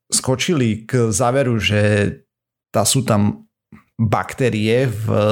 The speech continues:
tej vrchnej časti atmosféry, ktoré to prdia, nie sú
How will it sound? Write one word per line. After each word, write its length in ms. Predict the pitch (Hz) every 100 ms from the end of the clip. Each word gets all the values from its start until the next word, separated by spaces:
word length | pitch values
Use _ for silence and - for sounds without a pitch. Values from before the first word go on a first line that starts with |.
| 107 - _ _ -
tej 240 | 104 101
vrchnej 320 | 107 - 107
časti 320 | 110 107 -
atmosféry, 560 | 101 - 110 - 107 117
ktoré 240 | - 107
to 80 | 107
prdia, 640 | - 107 101 107 139 147 - _ _ _ -
nie 480 | 120 131 131 139 143
sú 320 | - 113 107